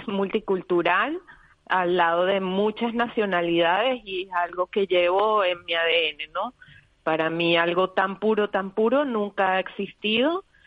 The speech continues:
Em, entonces, eh, en cualquiera del, de mis creaciones siempre, siempre hay una representación de otro lado, pero evidentemente estamos aquí en España, en el Mediterráneo,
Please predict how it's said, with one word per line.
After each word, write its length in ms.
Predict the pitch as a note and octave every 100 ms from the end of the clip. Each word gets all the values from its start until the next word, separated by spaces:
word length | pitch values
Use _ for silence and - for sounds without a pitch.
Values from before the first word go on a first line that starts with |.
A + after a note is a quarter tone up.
| - -
Em, 1160 | - F#3+ F3 E3+ E3+ E3+ E3 D#3+ D#3 D3+ D#3+ D#3 _ - _ -
entonces, 800 | F#3 F3+ F3 F3 E3+ G3 F#3 F3 -
eh, 380 | F#3 F3 E3 -
en 260 | F3+ F3 E3
cualquiera 640 | - F3+ F3 F3+ F#3 G3
del, 460 | G3+ G3 F#3+ F3+ F3
de 120 | F3+
mis 160 | F3+ -
creaciones 840 | G3+ F3+ E3+ F3 - A3 C#4+ E4+ D4
siempre, 680 | G#3+ F#3 F#3+ - G3 G3 F#3+ - - - - -
siempre 420 | G3 F#3 F#3+ G3
hay 180 | G3+ G3
una 220 | F#3+ F#3+
representación 1120 | G3 G3 - E3 F#3+ F#3 F3+ F3+ F#3 F#3 G#3
de 140 | F#3+
otro 300 | E3 D#3+ E3
lado, 300 | D#3+ D#3+ D3 -
pero 180 | E3+ E3
evidentemente 760 | D#3+ D#3+ D#3+ F3 E3+ F3+ -
estamos 460 | F#3 - F#3 F3+ F#3+
aquí 300 | F3+ - F3
en 80 | E3
España, 500 | E3 - F#3+ G3 A3+
en 80 | A#3
el 140 | G3+
Mediterráneo, 880 | F3+ E3+ D#3+ E3 D#3+ E3 F3 G#3 A#3